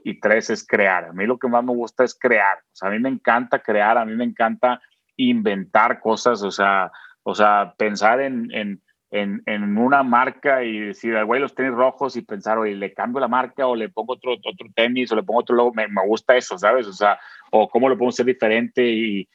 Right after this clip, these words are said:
y eso siempre me gustó. Y entonces, pues, ¿cuál es el camino de eso? No, pues, marketing, mercadotecnia, agencias de publicidad y tal, tal, tal. Y, pues, eso es ya ahorita,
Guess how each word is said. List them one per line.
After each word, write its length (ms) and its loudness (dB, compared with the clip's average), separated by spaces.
y 260 -4
eso 320 2
siempre 380 2
me 80 2
gustó. 460 2
Y 60 -4
entonces, 300 -8
pues, 300 -12
¿cuál 160 -4
es 60 -4
el 80 -8
camino 320 0
de 80 2
eso? 160 -6
No, 160 -2
pues, 160 -12
marketing, 640 -2
mercadotecnia, 760 -2
agencias 340 -2
de 60 -6
publicidad 580 0
y 80 -4
tal, 240 0
tal, 240 0
tal. 260 2
Y, 100 -10
pues, 240 -4
eso 200 2
es 140 0
ya 120 4
ahorita, 460 0